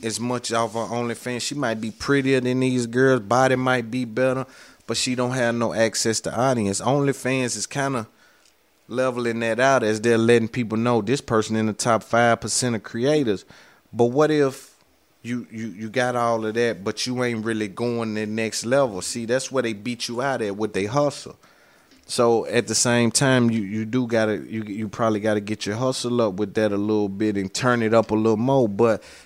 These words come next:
again, just access to, to, to, to audience, man, on, on both sides. Um, but I think with the si-, s-, silhouette challenge, those people who've,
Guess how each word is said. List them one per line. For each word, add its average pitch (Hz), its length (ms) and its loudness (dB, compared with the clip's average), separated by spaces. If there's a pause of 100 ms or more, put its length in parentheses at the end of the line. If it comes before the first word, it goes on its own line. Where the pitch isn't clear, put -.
(120)
again, 113 420 0
just 139 340 -2
access 131 520 0
to, 101 320 -2
to, - 220 -2
to, - 260 -4
to - 280 -8
audience, 107 520 0
man, 110 320 0
on, 101 260 -2
on 107 300 2
both 107 240 2
sides. 127 640 -4 (500)
Um, 104 560 -4 (480)
but 123 160 -2
I 127 80 2
think 131 320 -2
with 123 140 -4
the 107 80 -6
si-, 131 260 -2
s-, - 320 -10
silhouette 123 640 0
challenge, 123 600 -2 (280)
those 139 440 0
people 120 400 -6
who've, 117 340 -6